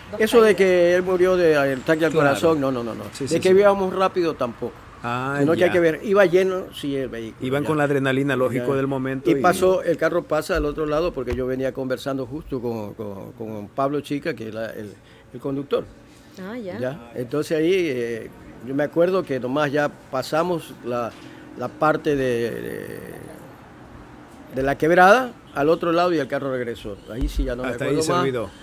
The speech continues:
Speaker 2: porque yo sí, yo tengo,
Speaker 3: Ahí perdió.
Speaker 2: tuve como unos quince días en coma. O sea, al rato llegaba, al rato llegaba, pero no había un raciocinio, entonces. Pero esta sangre que se derramaron de mis hermanos chonenses, jóvenes,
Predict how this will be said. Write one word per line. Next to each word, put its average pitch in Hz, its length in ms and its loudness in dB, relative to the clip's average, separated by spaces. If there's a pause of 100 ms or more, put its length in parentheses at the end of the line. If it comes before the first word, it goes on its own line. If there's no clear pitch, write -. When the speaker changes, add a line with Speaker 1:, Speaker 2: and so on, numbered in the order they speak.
(200)
Speaker 2:
porque 127 300 -6
yo 147 120 -4
sí, 117 200 -10
yo 139 120 -6
tengo, 139 260 -8
Speaker 3:
Ahí 123 200 -2
perdió. 110 320 -6
Speaker 2:
tuve 139 260 -4
como 123 180 -8
unos 131 180 -6
quince 123 440 -8
días 113 240 -8
en 104 120 -12 (100)
coma. 139 300 -6 (500)
O - 60 -14
sea, 127 140 -2
al 127 80 -4
rato 139 240 0
llegaba, 135 460 0
al 127 60 -4
rato 123 200 -4
llegaba, 131 460 -2
pero 110 160 -8
no 113 160 -8
había 104 160 -8
un 98 80 -8
raciocinio, 101 480 -12 (100)
entonces. - 300 -14 (1120)
Pero 214 160 6
esta 254 300 6
sangre 208 340 2
que 180 100 -2
se 165 140 2
derramaron 143 680 2
de 120 100 -4
mis 120 160 -6
hermanos 127 640 -4 (380)
chonenses, 120 840 -6 (180)
jóvenes, 131 560 -2